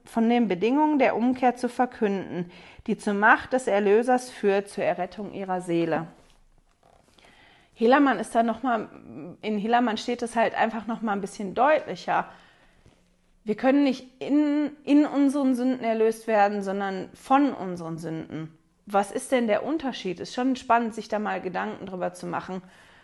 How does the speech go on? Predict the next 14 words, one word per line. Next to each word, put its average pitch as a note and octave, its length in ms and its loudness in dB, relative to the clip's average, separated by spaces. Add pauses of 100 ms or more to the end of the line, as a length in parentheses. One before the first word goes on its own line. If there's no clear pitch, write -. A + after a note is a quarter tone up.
was F#3 160 -2
das F3+ 340 2
heißen A3+ 440 2
würde, F#3+ 180 0
in B3 360 0
seinen G#3+ 320 0
Sünden G#3+ 300 -4
erlöst G3 440 -2
zu G3+ 120 -8
werden F#3 400 2
und F3+ 140 -8
was F3+ 180 -4
es - 180 -14
heißt, G#3+ 440 4